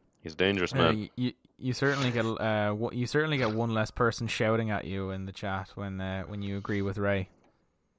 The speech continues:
Speaker 1: One less. There's a few.
Speaker 2: <laughs> Oh yeah, yeah. There's, there's more than a few.
Speaker 1: Um,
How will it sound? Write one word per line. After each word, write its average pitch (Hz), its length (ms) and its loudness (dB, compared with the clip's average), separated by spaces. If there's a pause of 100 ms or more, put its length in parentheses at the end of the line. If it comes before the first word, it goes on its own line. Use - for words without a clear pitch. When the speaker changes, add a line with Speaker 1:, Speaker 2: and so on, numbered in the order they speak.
(840)
Speaker 1:
One 95 280 2
less. 78 420 4
There's 80 260 -2
a 85 60 0
few. 80 360 2 (640)
Speaker 2:
<laughs> 156 60 0 (600)
Oh 127 160 10
yeah, 113 240 4
yeah. 90 320 0
There's, 110 300 -6
there's 104 200 -2
more 123 220 4
than 120 160 -4
a 110 40 -4
few. 113 340 -2 (1400)
Speaker 1:
Um, 76 520 4